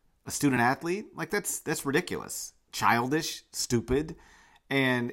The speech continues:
i-, if that's what happened here, then, uh, who was it? Terrence?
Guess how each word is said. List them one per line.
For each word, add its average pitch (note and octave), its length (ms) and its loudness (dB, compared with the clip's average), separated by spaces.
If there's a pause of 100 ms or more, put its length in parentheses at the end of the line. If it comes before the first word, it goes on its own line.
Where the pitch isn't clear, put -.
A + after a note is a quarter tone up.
i-, C3+ 220 2
if C3+ 180 -2
that's D3 280 2
what D3+ 200 -2
happened G#2+ 380 -2
here, A2 220 -2
then, A2+ 340 -2 (640)
uh, F#2+ 400 -8 (400)
who C3+ 80 0
was A2+ 120 2
it? - 80 -10
Terrence? F3+ 520 -2